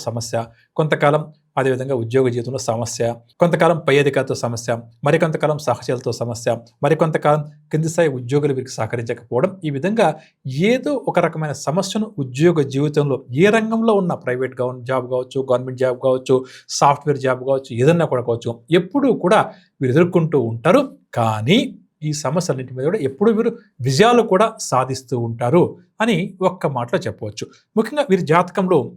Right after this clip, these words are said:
శని, రాహు గ్రహాలు కానీ బాగలేదంటే ఈ ఉద్యోగ జీవితంలో సమస్యలు బాగా కూడా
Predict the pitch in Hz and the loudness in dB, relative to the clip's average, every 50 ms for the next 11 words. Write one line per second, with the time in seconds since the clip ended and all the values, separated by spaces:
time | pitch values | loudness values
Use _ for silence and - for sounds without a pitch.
0 | - - - - - 202 240 269 - - - _ _ - - 170 180 170 165 185 | -16 -12 -4 2 2 2 2 2 -2 -6 -16 _ _ -2 0 2 2 2 2 -2
1 | 160 143 160 139 123 151 151 147 143 143 147 143 117 113 117 131 143 160 175 175 | -2 -2 -2 0 0 0 0 0 0 -4 -4 -6 -2 0 0 0 2 2 0 0
2 | 143 135 135 131 180 170 131 135 139 - - _ _ _ - 175 160 147 143 127 | 0 -2 -6 -4 -2 -2 0 -2 -2 -6 -12 _ _ _ 0 0 2 0 0 2
3 | 143 190 214 208 180 151 160 151 156 - 147 151 175 180 156 120 - - - 147 | 4 6 6 6 6 4 2 0 0 0 -2 0 2 2 2 2 0 -2 -2 0
4 | 147 180 185 185 - 180 165 127 123 120 127 131 139 123 117 151 180 | 0 0 0 -2 -2 -4 -2 -2 0 0 0 0 -2 -4 -4 -2 -2